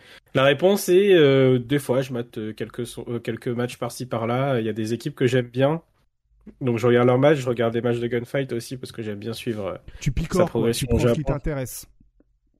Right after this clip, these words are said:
Speaker 1: Exactement. T'es obligé de toute façon, parce que vraiment, sinon, euh, sinon, c'est insupportable. Euh, bah, écoute, on va passer au résultat de la semaine, si tu veux descendre un petit peu, parce que j'avoue que
Speaker 2: Vas-y,
Speaker 1: j'ai
Speaker 2: let's
Speaker 1: pas
Speaker 2: go.
Speaker 1: ouvert l'onglet.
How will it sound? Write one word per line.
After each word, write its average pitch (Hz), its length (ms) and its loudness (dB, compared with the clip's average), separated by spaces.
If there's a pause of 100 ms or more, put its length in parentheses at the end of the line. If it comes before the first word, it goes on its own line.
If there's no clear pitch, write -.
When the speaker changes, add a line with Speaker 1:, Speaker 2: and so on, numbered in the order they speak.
(120)
Speaker 1:
Exactement. 131 560 4
T'es 143 140 2
obligé 147 280 4
de 156 60 4
toute 139 80 -2
façon, 127 320 2
parce 120 160 -4
que 120 80 -4
vraiment, 110 320 -4
sinon, 104 460 -8
euh, - 20 -14 (880)
sinon, 117 240 -4
c'est 117 220 -4
insupportable. 127 640 -2 (540)
Euh, 135 520 8 (600)
bah, 131 140 2
écoute, 151 220 -2
on 131 160 0
va 117 180 2
passer 123 300 -4
au 120 40 -4
résultat 123 380 -6
de 123 80 -6
la 120 100 -2
semaine, 156 220 -8
si - 100 -14
tu - 140 -12
veux 110 100 -10 (120)
descendre 139 360 -10
un 131 80 -6
petit 127 160 -14
peu, 135 120 -12
parce - 180 -10
que 101 460 -10
j'avoue 110 260 -16
que - 220 -14 (500)
Speaker 2:
Vas-y, 269 160 -6
Speaker 1:
j'ai 214 140 -4
Speaker 2:
let's 269 100 -8
Speaker 1:
pas - 60 -6
Speaker 2:
go. - 60 -8
Speaker 1:
ouvert 120 120 -4
l'onglet. 113 280 -10